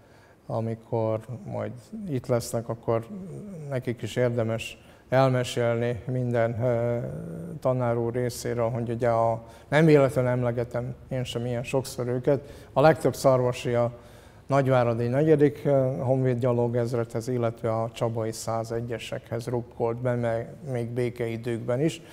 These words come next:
Hát voltak természetesen más alakulatok is, de hát ez volt a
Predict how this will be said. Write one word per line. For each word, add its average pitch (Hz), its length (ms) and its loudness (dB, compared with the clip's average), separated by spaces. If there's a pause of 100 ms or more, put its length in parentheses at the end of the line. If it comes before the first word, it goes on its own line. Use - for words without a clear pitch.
(180)
Hát 165 220 2
voltak 131 640 -2 (200)
természetesen 120 760 -4
más 123 440 -8 (320)
alakulatok 123 800 0
is, 151 200 0
de 127 100 0
hát 117 220 0
ez 123 380 -2
volt 117 280 -2
a 117 240 2